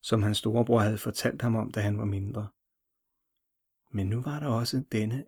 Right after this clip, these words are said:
anden lyd, som Jonas aldrig havde hørt før.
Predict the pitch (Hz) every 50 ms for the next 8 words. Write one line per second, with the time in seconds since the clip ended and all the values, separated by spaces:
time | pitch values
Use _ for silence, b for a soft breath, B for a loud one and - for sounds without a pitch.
0 | _ - 120 127 160 170 175 170 147 127 123 - - - _ _ _ _ _ _
1 | _ _ _ _ - - 107 110 110 113 113 139 151 139 - - - - 113 139
2 | - - 170 160 151 147 139 131 120 110 254 - - - - 113 104 - - -
3 | -